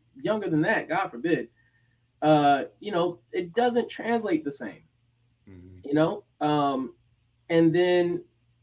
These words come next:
Speaker 1: it, it, it doesn't actually come out as as coaching. It's just, just words, you know,
Speaker 2: Mm-hmm.
Speaker 1: being tossed out and, and, and, and, and then you expect more,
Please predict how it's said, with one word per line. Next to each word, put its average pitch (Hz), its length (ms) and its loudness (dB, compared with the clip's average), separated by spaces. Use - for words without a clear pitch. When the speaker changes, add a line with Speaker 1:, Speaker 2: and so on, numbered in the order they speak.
Speaker 1:
it, 156 200 2
it, 156 200 2
it 147 140 -6
doesn't 196 400 -4
actually 175 400 -2
come 185 280 -10
out 170 280 -4
as 135 560 -2
as 139 400 2
coaching. 156 680 -2
It's 120 220 -12
just, - 440 -2
just 156 240 -4
words, 208 800 2
you 131 100 -8
know, 131 180 -4
Speaker 2:
Mm-hmm. - 160 -10
Speaker 1:
being 147 200 2
tossed - 440 -6
out 180 200 0
and, 123 140 -4
and, 123 200 -6
and, 120 380 -6
and, 117 320 -6
and 139 120 2
then 180 140 4
you 175 140 8
expect 165 500 0
more, 156 580 4